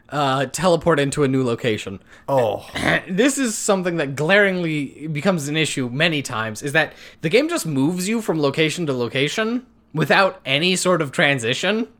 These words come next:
Speaker 2: Okay. Okay, I, I wanna talk about this. Because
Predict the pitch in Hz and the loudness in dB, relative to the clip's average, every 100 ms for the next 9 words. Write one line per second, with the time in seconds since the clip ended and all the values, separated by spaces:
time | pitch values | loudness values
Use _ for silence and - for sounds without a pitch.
0 | _ _ _ - 165 - - _ _ - | _ _ _ 0 0 0 -6 _ _ -10
1 | - 123 80 104 120 98 127 143 131 131 | -4 -4 -2 -2 0 0 0 0 2 0
2 | 117 107 104 80 - - - _ _ _ | 0 -6 -6 -12 -14 -18 -20 _ _ _
3 | _ - 147 165 160 131 - | _ -8 0 2 2 0 -8